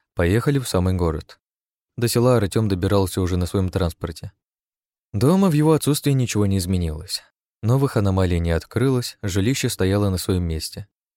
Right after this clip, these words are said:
Разве что в который раз парень отметил, как опустели улицы. Люди из тех, кому повезло пережить похищение тварями осколка, то ли испытывали моральное потрясение, то ли последствия воздействия на разум, и теперь лишний раз из своих нор не вылазили.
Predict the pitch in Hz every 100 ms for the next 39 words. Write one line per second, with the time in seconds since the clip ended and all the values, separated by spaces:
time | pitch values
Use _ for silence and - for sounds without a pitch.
0 | _ _ - 131 139 143 143 131 131 139
1 | 123 117 143 - 120 113 101 - 127 113
2 | 98 98 92 104 - 107 104 101 85 -
3 | - 107 _ _ _ _ _ _ 95 92
4 | 113 101 90 - 104 - 98 90 - 90
5 | 82 92 85 95 90 92 87 - 90 92
6 | - 92 90 95 92 90 85 85 - 101
7 | 95 95 - _ _ 135 98 - 98 90
8 | 92 87 90 95 92 92 85 90 90 -
9 | 98 90 80 - _ _ 90 90 92 110
10 | - 95 - 104 98 92 95 90 101 98
11 | 98 92 87 90 82 - _ _ _ 143
12 | 127 - 113 95 95 - 101 95 101 -
13 | 92 98 92 - 101 95 87 90 92 85
14 | 80 80 82